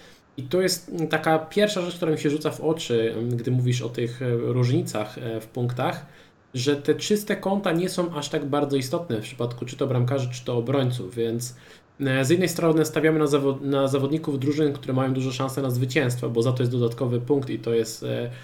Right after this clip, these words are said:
bardzo istotne. Stawiamy na tych, którzy mogą wyjść w pierwszym składzie, bo za to też są już dwa punkty. To też je-, to też jest szalenie istotne. Natomiast, y,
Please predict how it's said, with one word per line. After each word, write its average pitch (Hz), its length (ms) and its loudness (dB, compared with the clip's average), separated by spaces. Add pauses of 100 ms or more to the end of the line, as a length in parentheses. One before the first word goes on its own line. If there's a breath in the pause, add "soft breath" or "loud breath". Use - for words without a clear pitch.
(180 loud breath)
bardzo 135 280 4
istotne. 127 420 0
Stawiamy 147 340 2
na 147 120 2
tych, 143 160 -8
którzy 131 220 0
mogą 135 280 2
wyjść 139 200 4
w - 40 -14
pierwszym 135 300 0
składzie, 143 400 0
bo 120 120 0
za 123 100 2
to 127 140 -2
też 156 260 2
są 120 100 -4
już 110 160 -4
dwa 117 160 0
punkty. 117 360 -4
To - 60 -16
też 135 200 -4
je-, 135 100 -2
to 143 180 -6
też 151 200 -2
jest 123 120 -4
szalenie 123 280 0
istotne. 143 520 -2 (560 loud breath)
Natomiast, 170 840 0
y, 156 260 8